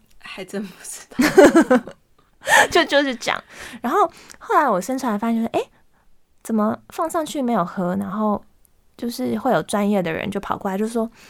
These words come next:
Speaker 2: ，“诶，你应该要怎么弄？然后他嘴巴应该要怎么样子才对？然后什么什么的怎么样？”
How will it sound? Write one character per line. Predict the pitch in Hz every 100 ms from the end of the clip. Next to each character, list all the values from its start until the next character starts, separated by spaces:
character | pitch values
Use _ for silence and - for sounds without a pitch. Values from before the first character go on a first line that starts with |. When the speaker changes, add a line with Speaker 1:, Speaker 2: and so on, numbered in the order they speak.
| - _ - -
Speaker 2:
，“诶， | 285 381 - -
你 | 254
应 | 254
该 | 311 320
要 | 311
怎 | 220
么 | 185
弄？ | 208 254 196
然 | 196
后 | 247
他 | 254
嘴 | 254 185
巴 | 202 220
应 |
该 | 226
要 | 226
怎 | 226
么 | 165
样 | 214 208
子 | 185
才 | 175 175
对？ | - 220
然 | 180 175
后 | 202
什 | 185
么 | 165
什 | 165
么 | 165
的 | 165
怎 | -
么 |
样？” | 170